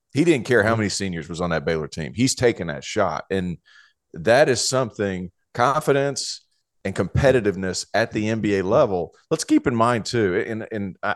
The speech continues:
Speaker 1: I say this without a shadow of a doubt, like, eighty percent of guys in the N B A don't love hoop. They are big dudes collecting checks.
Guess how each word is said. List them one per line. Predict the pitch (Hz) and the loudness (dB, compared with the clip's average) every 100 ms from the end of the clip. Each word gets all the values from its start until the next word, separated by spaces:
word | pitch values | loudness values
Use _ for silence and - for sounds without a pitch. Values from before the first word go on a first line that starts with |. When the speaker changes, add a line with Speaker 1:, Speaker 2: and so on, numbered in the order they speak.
| 98 | 2
Speaker 1:
I | 135 | 2
say | - 120 120 | 4 4 6
this | 107 98 - - - _ | 4 2 0 -6 -8 _
without | - 98 120 131 - _ _ _ | -2 2 4 4 0 _ _ _
a | 98 | -8
shadow | - 127 123 | 0 4 4
of | 107 | 2
a | |
doubt, | 87 113 107 87 - | 0 0 0 0 -2
like, | 87 82 - _ _ _ - | -2 -4 -12 _ _ _ 2
eighty | 185 | 4
percent | 233 170 - 143 | 4 0 0 0
of | |
guys | 113 117 107 | 2 2 2
in | |
the | 107 | -2
N | 104 | -4
B | 98 | -2
A | 95 | -2
don't | 82 95 | -4 -6
love | 87 82 | -4 -6
hoop. | - 71 - _ _ _ _ _ _ _ _ _ _ _ _ _ _ _ _ | -8 -12 -14 _ _ _ _ _ _ _ _ _ _ _ _ _ _ _ _
They | 139 | 4
are | 156 | 4
big | 90 104 143 127 | 4 2 2 2
dudes | 135 127 98 | 0 0 -2
collecting | 113 104 - 87 | -2 -2 -2 -10
checks. | - - - - | -10 -10 -10 -14